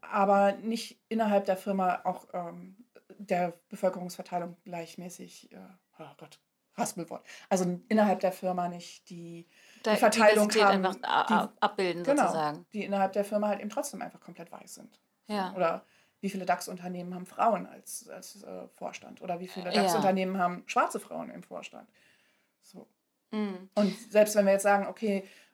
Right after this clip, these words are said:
Speaker 1: ähm, mit einer Behinderung, je nachdem kann man nicht unbedingt in den dax-Vorstand, aber es gibt ja Körperbehinderungen, die einfach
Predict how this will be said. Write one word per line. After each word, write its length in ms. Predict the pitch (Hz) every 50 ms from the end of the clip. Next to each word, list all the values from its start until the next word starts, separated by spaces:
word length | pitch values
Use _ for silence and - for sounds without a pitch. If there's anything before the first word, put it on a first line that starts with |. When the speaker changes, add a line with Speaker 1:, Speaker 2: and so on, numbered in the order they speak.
| _ _
Speaker 1:
ähm, 500 | 202 196 196 190 190 190 190 - - - -
mit 220 | 202 202 190 202
einer 100 | 190 185
Behinderung, 460 | 180 190 190 208 208 196 185 190 190
je 140 | 185 - 196
nachdem 560 | 196 190 185 185 - 202 190 - 196 190 185
kann 180 | 185 - 208 190
man 160 | 185 180 185
nicht 260 | 185 185 180 - -
unbedingt 640 | 226 202 196 190 185 180 185 185 185 185 185 180 -
in 120 | - 180 175
den 120 | 170 -
dax-Vorstand, 720 | 214 285 311 - - 330 262 208 - - 190 180 180 - -
aber 200 | 190 185 180 175
es 100 | 175 -
gibt 160 | 208 202 -
ja 100 | 180 170
Körperbehinderungen, 840 | - - 185 - 339 320 247 220 196 196 185 185 180 190 190 185 185
die 260 | 175 185 185 180 175
einfach 280 | - 175 175 - 180